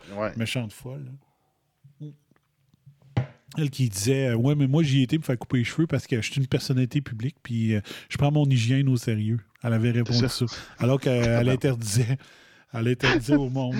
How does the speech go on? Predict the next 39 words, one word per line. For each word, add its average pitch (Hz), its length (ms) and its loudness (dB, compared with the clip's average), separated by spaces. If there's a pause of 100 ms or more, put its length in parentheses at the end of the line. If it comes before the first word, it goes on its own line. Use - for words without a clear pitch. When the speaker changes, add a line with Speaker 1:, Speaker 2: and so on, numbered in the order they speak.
Speaker 2:
de, 110 180 -2
d'aller 123 260 2
chez 107 140 2
le 101 80 2
Speaker 1:
Incroyable. 101 40 2 (220)
Speaker 2:
coiffeur. 120 280 -4 (320)
Hein ? 127 140 -2 (520)
En 131 100 0
passant, 151 440 2
moi, 143 200 4
priorité 135 520 0
demain, 139 420 0 (380)
coiffeur. 131 560 -2 (160)
<laughs> - 160 -20
Si 165 80 2 (800)
je - 80 -18
suis - 100 -10
capable. 127 400 -2 (960)
Si - 180 -2
j'ai 131 80 4
une 123 100 -2
place, 139 360 -2
là, 170 80 0
le 139 200 2
barbier, 127 520 0
ça 127 120 -4
va 104 140 -4
être, - 160 -12
euh, 95 160 -10
ouais. 110 140 -8 (800)
La 107 100 -10
grosse 123 340 -2
job. 113 480 -4 (840)
Ouais. 110 100 -2
Ça - 1040 -20
fait 120 80 -4
un 113 60 -4
petit 107 160 -14
bout. 110 180 -8